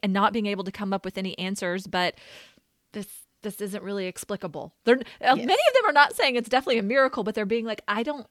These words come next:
Speaker 1: I don't know how to explain this, you know,
Speaker 2: Yeah,
Speaker 1: wi-,
Speaker 2: and
Speaker 1: in my context."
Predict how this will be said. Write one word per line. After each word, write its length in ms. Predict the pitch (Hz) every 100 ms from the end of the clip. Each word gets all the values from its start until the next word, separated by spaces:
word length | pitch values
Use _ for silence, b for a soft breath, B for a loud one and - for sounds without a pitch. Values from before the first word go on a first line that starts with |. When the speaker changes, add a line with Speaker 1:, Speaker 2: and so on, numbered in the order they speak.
| _
Speaker 1:
I 80 | 214
don't 180 | 240 -
know 100 | 220
how 120 | 214
to 80 | 220
explain 540 | 196 - - 196 190
this, 580 | 165 127 - - - - _ _ -
you 100 | 185
know, 200 | 170 156
Speaker 2:
Yeah, 80 | 156
Speaker 1:
wi-, 200 | 165 185
Speaker 2:
and 100 | 214
Speaker 1:
in 260 | 196 208 196
my 160 | 185
context." 760 | 185 170 151 - 110 - -